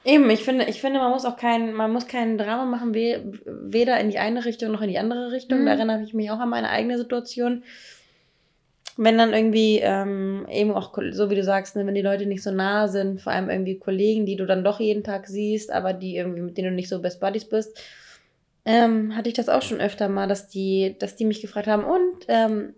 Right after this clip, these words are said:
Speaker 1: wie war's? Wie geht's? Wie war dein Wochenende?“ Und ich dann einfach mittlerweile, und das finde ich auch so krass, weil das ist wirklich erst mittlerweile so, dass ich, äh, eben nicht Schauspieler, dass ich mir mittlerweile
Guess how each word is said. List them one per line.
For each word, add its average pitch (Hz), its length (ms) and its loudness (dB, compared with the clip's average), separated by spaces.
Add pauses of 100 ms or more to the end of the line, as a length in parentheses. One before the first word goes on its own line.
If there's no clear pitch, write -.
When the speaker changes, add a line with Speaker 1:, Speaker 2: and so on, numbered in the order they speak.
(140)
Speaker 1:
wie 202 200 0
war's? 294 520 -2 (500)
Wie 208 180 0
geht's? 285 640 2
Wie 220 140 2
war 214 80 2
dein 208 160 0
Wochenende?“ 233 720 0 (800)
Und 202 120 4
ich 214 120 0
dann - 120 2
einfach 220 240 2
mittlerweile, 226 640 2
und 202 80 0
das 208 140 -2
finde 240 140 2
ich 240 80 0
auch 226 80 0
so 220 100 -2
krass, 254 280 -4
weil 220 100 4
das 220 120 2
ist 214 100 -2
wirklich 214 380 -6
erst 240 340 0
mittlerweile 226 720 2
so, 190 260 -4
dass 196 300 -4
ich, 190 480 -4
äh, 185 460 0 (640)
eben 220 260 8
nicht 285 260 2
Schauspieler, 226 720 0 (1120)
dass 196 200 2
ich 226 60 2
mir 220 100 4
mittlerweile 220 760 4